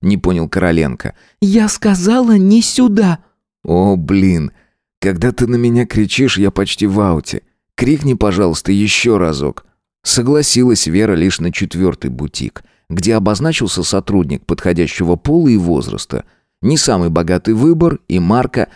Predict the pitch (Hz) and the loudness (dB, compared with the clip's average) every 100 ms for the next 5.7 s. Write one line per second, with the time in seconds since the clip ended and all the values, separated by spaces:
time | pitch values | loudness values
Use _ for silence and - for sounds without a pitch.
0 | - - - 104 87 90 95 95 90 76 | -8 -6 -2 -2 0 0 0 2 2 0
1 | 80 82 101 117 123 117 - 98 98 85 | -2 0 0 2 2 0 0 0 0 0
2 | 82 87 101 113 - 80 90 - 80 95 | -2 0 0 0 -2 0 -2 0 -2 0
3 | 107 92 80 80 80 98 - _ - 98 | 0 -2 -2 -4 -2 -2 -4 _ 0 2
4 | 98 80 92 110 120 - 85 85 71 78 | 0 0 0 2 0 -4 -4 -2 -2 -2
5 | 71 78 73 60 57 50 | -2 -2 -2 -4 -8 -12